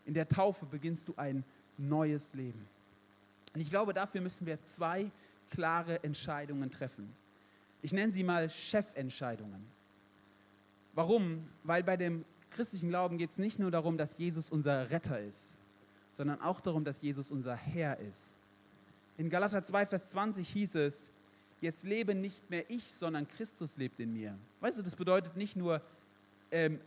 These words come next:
das ist so, sondern es bedeutet auch, Christus bestimmt mein Leben. Er entscheidet, wo es lang geht. Er ist der Chef meines Lebens.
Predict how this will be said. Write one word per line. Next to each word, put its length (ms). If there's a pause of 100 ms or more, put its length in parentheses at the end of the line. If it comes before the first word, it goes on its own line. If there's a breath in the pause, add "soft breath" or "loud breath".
das 160
ist 220
so, 300
sondern 220
es 60
bedeutet 280
auch, 160
Christus 380
bestimmt 460
mein 180
Leben. 320 (540)
Er 160
entscheidet, 520
wo 120
es 100
lang 240
geht. 220 (280)
Er 140
ist 140
der 100
Chef 400 (480 loud breath)
meines 540 (280)
Lebens. 600